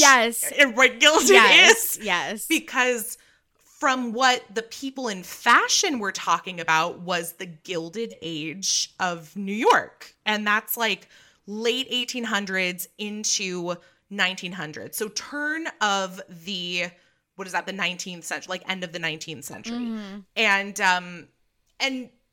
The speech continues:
Speaker 2: some people clearly understood that assignment
Speaker 1: Mm-hmm.
Speaker 2: and some people did not. But the Gilded Age is, like, to date,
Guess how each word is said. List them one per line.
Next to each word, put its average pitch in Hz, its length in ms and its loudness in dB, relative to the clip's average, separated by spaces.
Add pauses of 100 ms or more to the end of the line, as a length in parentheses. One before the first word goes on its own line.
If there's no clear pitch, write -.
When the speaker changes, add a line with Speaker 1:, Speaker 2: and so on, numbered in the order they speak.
(100)
Speaker 2:
some 269 440 -2
people 196 500 -6
clearly 240 640 -4
understood 160 580 -6
that 151 160 -2
assignment 262 680 -6
Speaker 1:
Mm-hmm. 233 160 0
Speaker 2:
and 196 180 -6
some 202 200 -4
people 220 280 -10
did 277 180 -10
not. 180 280 -2 (140)
But 247 280 2 (320)
the 233 80 -2
Gilded 208 520 -8
Age 175 560 -4 (600)
is, 220 220 -4 (420)
like, 220 440 -4
to 285 440 -2
date, 196 460 -6